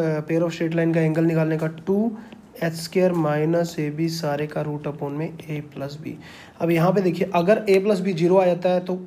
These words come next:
direct ninety degree angle आ जाएगा, but a और b zero नहीं आ रहा,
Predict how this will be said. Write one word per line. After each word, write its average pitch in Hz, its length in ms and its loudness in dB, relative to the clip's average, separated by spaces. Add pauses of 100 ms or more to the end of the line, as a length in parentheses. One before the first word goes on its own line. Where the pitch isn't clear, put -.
direct 165 440 0
ninety 147 240 -4
degree 147 220 -4
angle 143 240 -4
आ 139 60 -2
जाएगा, 139 160 -8
but 156 160 -6 (140)
a 190 200 6 (460)
और 165 80 2
b 180 260 2
zero 160 220 2
नहीं 143 240 0
आ 135 80 -2
रहा, - 440 -6